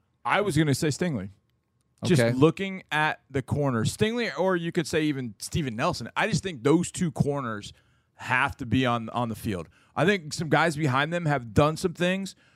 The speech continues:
Speaker 1: Tremont, I think, has had a really good camp. Um,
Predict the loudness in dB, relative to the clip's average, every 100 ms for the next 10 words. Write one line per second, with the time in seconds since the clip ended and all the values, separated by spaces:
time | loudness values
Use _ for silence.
0 | _ 0 2 4 4 2 0 -2 -2 -4
1 | -6 -4 -2 0 0 -2 -2 -2 -2 -6
2 | _ _ _ _ 0 2 2 -2